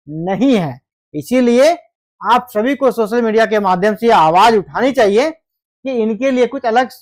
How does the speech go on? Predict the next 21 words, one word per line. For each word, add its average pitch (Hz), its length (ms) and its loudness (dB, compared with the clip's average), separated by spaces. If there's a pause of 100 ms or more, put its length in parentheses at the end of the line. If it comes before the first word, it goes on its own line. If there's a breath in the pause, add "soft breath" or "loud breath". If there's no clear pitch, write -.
(220)
व्यवस्थाएं, 220 680 0 (280)
इनके 214 260 -2
लिए 262 140 2
कुछ 262 200 -6
अलग 247 320 4
रूल्स 277 340 2
बनने 208 360 0
चाहिए, 127 400 -2 (300)
यूजीसी 185 280 -4
को 247 140 2
बनाना 180 360 0
चाहिए 254 360 -2
कि - 440 -12
जी 226 260 0 (380)
इनके 202 280 0
लिए 226 140 4
इतने 220 260 0
परसेंट 202 380 -6
सीटें 185 240 -4
हम 196 140 -2
लोग 277 240 0